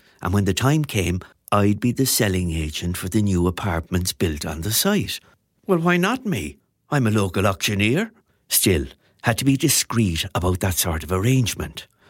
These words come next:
But writing the column, you couldn't not refer to residents being offered a hundred and fifty thousand each, providing all of them agreed to move. So I wrote a very carefully worded column that week. But even so, I sensed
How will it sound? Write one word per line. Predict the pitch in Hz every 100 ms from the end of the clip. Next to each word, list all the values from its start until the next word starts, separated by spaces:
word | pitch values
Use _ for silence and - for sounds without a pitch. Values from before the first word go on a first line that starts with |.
| _
But | - 82
writing | 101 151 175 208
the | 202
column, | - 117 85 85 - -
you | 101
couldn't | - 139 135 165 156 -
not | 87 101 143 - 151
refer | 135 - 71 64 -
to | 95
residents | 101 95 87 90 82
being | 95 92
offered | 95 82
a | 87
hundred | 104 85 85
and | 82
fifty | 107 - 85
thousand | 90 85 113 156
each, | 110 98 - - _ _ _
providing | - 170 214 120 95
all | 92 82
of |
them | 80 80
agreed | 85 80
to | -
move. | 80 127 104 - - - _ _ _ _ _
So | - 123 123 170 - _
I | - 95
wrote | 92 87
a | 87
very | 76 110 139 175
carefully | - - 135 117 117 95
worded | 90 92 87 80
column | - 107 87 87
that | 82 82 85
week. | 78 73 - - _ _
But | - 101
even | 123 127
so, | 98 - 101 73 - _ _ _ -
I | 85
sensed | - - 117 143 - -